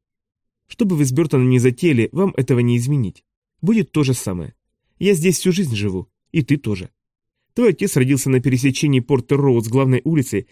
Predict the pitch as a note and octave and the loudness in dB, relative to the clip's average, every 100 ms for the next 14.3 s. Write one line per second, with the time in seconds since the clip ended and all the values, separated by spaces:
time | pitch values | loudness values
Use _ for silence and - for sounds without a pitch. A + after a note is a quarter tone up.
0 | _ - B2+ D3 D#3 E3 C3 C#3+ C3 C3 | _ -2 0 0 0 0 0 0 0 0
1 | C#3 C#3 F#2+ - A2+ - _ _ _ _ | 0 -2 -4 -8 -18 -20 _ _ _ _
2 | _ G#3 F#3 C3+ C3+ A#2 A2 A2 F#2 - | _ -2 -2 -2 -2 0 -2 -4 -6 -10
3 | - _ _ _ _ - C3+ B2+ G3 C#3 | -18 _ _ _ _ -2 -2 0 -2 0
4 | A#2+ - B2 C#3+ D3 D3+ - A2 A2 B2+ | -2 -2 -2 0 0 -2 -4 -6 -4 -4
5 | C#3 B2+ - C#3 D#3+ C#3+ A#2 A2 G#2+ - | 0 0 2 2 2 2 0 0 -2 -6
6 | _ - - C3+ D#3 C3+ C3 A#2+ C3 G#2 | _ -10 0 2 2 2 0 0 -2 -2
7 | F2 - - - _ _ _ _ _ _ | -6 -14 -18 -20 _ _ _ _ _ _
8 | _ _ - A2+ - A#2 C#3 F3+ A#2+ G#2 | _ _ -8 -6 -4 -2 -2 0 0 -2
9 | A#2+ B2+ C3 C3+ E3+ - A2 F2 - _ | -2 0 0 0 -4 -6 -8 -10 -14 _
10 | _ _ _ _ - F3+ - D#3 A2+ F#2 | _ _ _ _ -4 -2 -2 0 -2 -2
11 | F#2 - _ _ _ _ _ - E3 E3+ | -8 -10 _ _ _ _ _ -2 2 2
12 | E3+ - C#3+ - - C#3+ - B2+ B2 B2+ | 0 0 -2 -2 -2 -2 0 0 0 2
13 | C3+ - F#3 B2 - - F3 C#3 C#3 A2+ | 0 0 0 0 -2 -4 0 2 0 -2
14 | F#2+ - - | -8 -10 -14